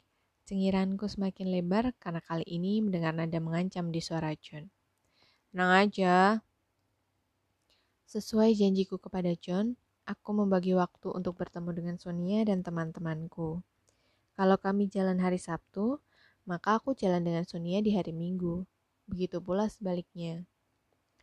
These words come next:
Aku juga bersikap baik kepada Sonia. Bukan semata-mata karena dia adik John,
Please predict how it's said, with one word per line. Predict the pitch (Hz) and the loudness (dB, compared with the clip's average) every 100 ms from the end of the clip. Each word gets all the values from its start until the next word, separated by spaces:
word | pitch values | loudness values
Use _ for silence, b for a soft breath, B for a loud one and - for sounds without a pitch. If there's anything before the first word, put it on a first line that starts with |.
| _ | _
Aku | - - 262 | -14 -8 -6
juga | 269 214 175 | 0 2 2
bersikap | 175 - 175 | 0 -6 -6
baik | 175 185 208 - | -2 -2 -2 -6
kepada | 175 170 | -4 -4
Sonia. | 165 170 165 165 160 175 _ _ _ _ _ _ | -4 -6 -6 -6 -6 -8 _ _ _ _ _ _
Bukan | 202 180 180 | -10 -6 -6
semata-mata | - 170 165 170 170 170 | -6 -6 -6 -4 -4 -6
karena | - 170 170 | -8 -6 -6
dia | 170 180 | -4 -4
adik | 165 196 - | -4 -6 -8
John, | - 180 180 220 | -6 -4 -2 -4